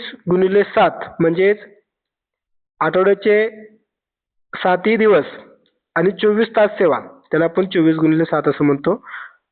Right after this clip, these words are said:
आठवड्याचे सातही दिवस आणि चोवीस तास ई बँकिंग सुरू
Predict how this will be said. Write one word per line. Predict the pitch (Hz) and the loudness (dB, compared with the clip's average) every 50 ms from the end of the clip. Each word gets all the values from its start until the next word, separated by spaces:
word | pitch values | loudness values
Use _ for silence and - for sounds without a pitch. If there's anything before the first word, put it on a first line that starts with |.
| _ - | _ -6
आठवड्याचे | 156 151 156 165 170 170 - 185 | -2 -2 0 0 -2 -2 -2 -4
सातही | 180 - 170 156 175 196 | -2 -2 -4 -2 0 0
दिवस | 190 180 175 170 175 170 - | 2 2 2 2 2 0 0
आणि | 180 185 208 254 262 - - - - | 0 0 -2 -2 -4 -10 -16 -10 -2
चोवीस | - 170 165 175 185 180 - | 0 0 2 2 0 -2 -2
तास | 185 175 185 185 - - - - _ _ _ _ _ _ _ _ _ _ _ _ _ _ _ _ _ _ _ _ _ _ _ - | 0 0 0 0 -4 -10 -20 -20 _ _ _ _ _ _ _ _ _ _ _ _ _ _ _ _ _ _ _ _ _ _ _ -2
ई | 190 202 226 | -2 0 2
बँकिंग | 202 214 190 185 180 165 - 202 208 214 226 220 - - - _ _ _ _ _ _ _ _ _ _ _ _ _ _ _ _ _ _ _ - | 2 2 0 0 -2 -2 -2 0 0 0 -4 -8 -14 -20 -20 _ _ _ _ _ _ _ _ _ _ _ _ _ _ _ _ _ _ _ -10
सुरू | - - 180 185 | -4 0 0 0